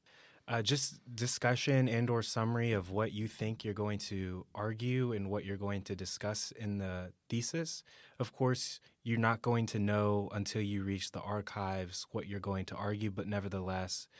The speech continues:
you can put together, for example, a literature review where you can discuss at least what interventions you're going to make in the research. So if you notice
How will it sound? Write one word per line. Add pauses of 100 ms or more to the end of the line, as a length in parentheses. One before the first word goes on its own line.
(260)
you
can
put
together, (440)
for
example,
a
literature
review
where
you
can
discuss
at
least (460)
what
interventions
you're
going
to
make
in
the
research.
So
if
you
notice